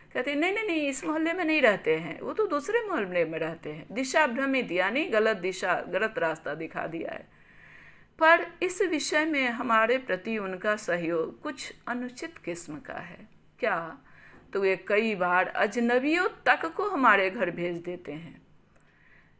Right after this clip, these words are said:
यानी जो उनके गेस्ट नहीं भी रहते हैं, तो वो पड़ोसी के, "हाँ, हाँ, आप उनको खोज रहे हैं, यही तो उनका घर है।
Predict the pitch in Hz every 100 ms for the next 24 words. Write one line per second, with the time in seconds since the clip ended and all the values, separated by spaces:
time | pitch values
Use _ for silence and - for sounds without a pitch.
0 | _ _ _ - 202 202 226 311 440 392
1 | 320 202 233 269 254 247 262 233 165 170
2 | 226 262 - 214 208 233 277 294 202 190
3 | 175 170 175 196 285 427 - - - -
4 | - 285 415 508 - - - 226 233 240
5 | 254 254 247 240 392 480 494 403 233 190
6 | 170 - - 330 494 523 453 233 185 185
7 | 254 311 185 226 285 403 392 392 392 320
8 | 381 302 170 -